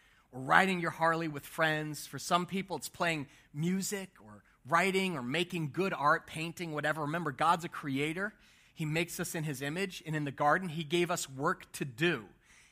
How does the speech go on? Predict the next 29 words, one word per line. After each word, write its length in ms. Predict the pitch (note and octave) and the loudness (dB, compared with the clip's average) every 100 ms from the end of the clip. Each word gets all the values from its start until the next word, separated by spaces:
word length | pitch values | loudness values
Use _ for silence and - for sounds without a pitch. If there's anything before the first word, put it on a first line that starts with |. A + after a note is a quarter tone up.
| _ _ | _ _
And 100 | C3 | -12
the 40 | C3 | -2
good 220 | G#3+ G3+ | 0 2
news, 240 | G#3 F#3 | 0 -2
folks, 240 | - D#3 - | -4 -8 -8
is 140 | A#2+ | -6
that's 260 | A2 E3+ - | 0 0 -2
the 120 | E3+ | -8
reality 640 | C#3+ C#3 C3+ C3 A2 G2+ F#2+ _ _ _ _ | -4 -2 0 -2 -6 -12 -20 _ _ _ _
of 160 | D3 A#2+ | -10 -6
the 80 | |
new 260 | B2 B2 A2+ | -6 -6 -6
earth. 400 | G#2 - - - _ _ _ | -10 -16 -20 -20 _ _ _
The 100 | D#3+ | -4
Bible 380 | D3 F3+ G3+ G#3 | 6 8 8 2
doesn't 360 | D#3+ F#3 F3+ D3+ | 2 0 -2 -6
describe 680 | E3 - - E3 F3 E3 | -6 -6 0 6 6 6
it 80 | D3 - | 0 -4
as 180 | C#3 | -6
this 220 | D3+ C#3 - | -6 -8 -10
far-off, 720 | - F3 F3 E3 D#3 - C#3 | -2 6 8 10 8 6 -4
mystical, 440 | E3 - D3+ C#3+ | -6 -6 -6 -4
airy-fairy 840 | D3+ D#3+ C#3+ - D#3 D3+ D3+ C#3 C3 D3 | 0 0 -2 -4 0 2 2 -2 -8 0
realm 320 | C#3+ C#3 C3+ | 2 2 -2
in 100 | B2 | -4
the, 220 | A#2 A2+ | -6 -10
in 120 | B2 | -12
the 80 | A2+ | -12
clouds. 720 | - D3 C3+ F#2+ - - | -4 2 2 0 -12 -20